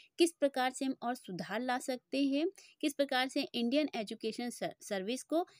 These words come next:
स्टार्ट करने के, इसके बारे में अपने सुझाव वगैरह दिए। और साथ ही साथ इन्होंने कहा कि केंद्र सरकार,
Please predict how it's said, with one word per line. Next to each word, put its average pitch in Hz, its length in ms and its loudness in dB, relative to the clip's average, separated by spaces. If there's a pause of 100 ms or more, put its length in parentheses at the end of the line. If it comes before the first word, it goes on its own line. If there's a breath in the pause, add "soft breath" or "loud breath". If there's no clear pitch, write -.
(200 soft breath)
स्टार्ट 202 400 -2
करने 254 340 2
के, 311 240 0 (280)
इसके 233 240 0
बारे 240 280 0
में 262 240 -2 (240)
अपने 226 240 -4
सुझाव 240 440 -2
वगैरह 254 280 0
दिए। 269 380 0 (500 loud breath)
और 285 200 2
साथ 254 320 -2
ही 294 80 2
साथ 277 200 0
इन्होंने 262 300 2
कहा 254 380 -2 (260 soft breath)
कि 339 160 4 (100)
केंद्र 381 320 8
सरकार, 175 560 0